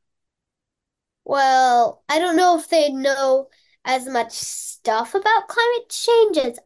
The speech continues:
I do, but they might know some, so they might, like, tell the facts that they know that I might not.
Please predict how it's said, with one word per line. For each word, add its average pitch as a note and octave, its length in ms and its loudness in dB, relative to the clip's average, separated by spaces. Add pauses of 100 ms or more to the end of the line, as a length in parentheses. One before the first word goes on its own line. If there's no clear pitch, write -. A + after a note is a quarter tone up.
(100)
I A3 300 -4
do, C5 380 0 (360)
but C#4+ 480 2 (140)
they D4 80 2
might D#4+ 220 0
know C4 100 -2
some, C4+ 580 -4
so B3 320 -4
they A#3+ 180 -4
might, A#3 200 -4
like, A3 240 -2 (200)
tell B3 220 -6
the A#3 100 -16
facts A#3 540 -6
that G3+ 240 -4
they A#3 180 -2
know B3+ 440 -4
that A#3 160 -4
I G#3+ 140 -8
might G4+ 200 -12
not. G4+ 240 -2